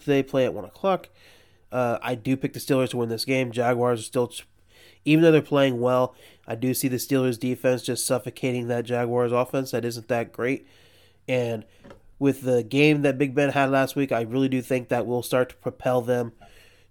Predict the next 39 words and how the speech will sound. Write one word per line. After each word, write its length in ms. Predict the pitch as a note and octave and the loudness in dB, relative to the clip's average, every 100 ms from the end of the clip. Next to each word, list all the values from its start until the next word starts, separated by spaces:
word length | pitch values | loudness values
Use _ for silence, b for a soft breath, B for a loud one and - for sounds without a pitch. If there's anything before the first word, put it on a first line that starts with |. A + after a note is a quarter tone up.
| - | -6
to 420 | C3+ B2 A#2 A2 b b b | -2 0 -2 -6 b b b
their 160 | C3 B2 | 2 4
offense 440 | B2+ C3 A#2+ - | 4 2 -2 0
into 220 | C3+ A#2 | -2 -2
playing 300 | - C3 B2+ | -4 -2 0
a 60 | A#2 | 0
lot 220 | A#2+ A2+ | 0 0
better. 240 | C3 C3+ B2+ | 2 4 4
I 120 | A2+ | 0
do 220 | A#2+ C3+ | 0 2
wanna 180 | C#3 C3 | 2 0
see 160 | - | -2
them 160 | C3 B2+ | -2 0
run 160 | C3 B2+ | 0 -2
the 60 | |
football 380 | - C3 C3 C3 | -2 -2 2 2
a 40 | |
lot 240 | C3 C3 C3 | 2 2 2
better, 240 | C3+ C3+ | 0 0
though. 340 | B2+ C3+ C3+ C3+ b b b b | 2 2 2 -2 b b b b
So 220 | - B2 | -2 -2
hopefully 320 | B2 C3 C3+ | 2 0 2
they 100 | C3 | 0
can 100 | B2+ | -2
start 240 | A#2+ C3 B2 | -2 -2 -2
to 60 | |
get 180 | A#2+ A#2+ | -6 -4
that 260 | B2+ C3 B2 | 0 2 2
going 280 | B2+ C3 A#2 | 0 0 -2
against 240 | B2 A2 | -6 -6
this 260 | B2+ - - | -8 -8 -10
Jaguars 460 | - C3 B2+ B2+ | -2 0 0 -2
defense 380 | A#2 B2+ C#3 B2+ | -2 -4 -4 -4
that 120 | A#2+ | -4
isn't 300 | B2 A#2 G2 | -6 -6 -6
great. 400 | D#3 F#3+ F#3 - b b b b b b b b b - | 0 0 0 -6 b b b b b b b b b -10
And, 320 | C3+ C3 B2 | -2 0 2
uh, 140 | B2+ B2 | 2 0
that's, 400 | A2 C#3 - | 0 -2 -2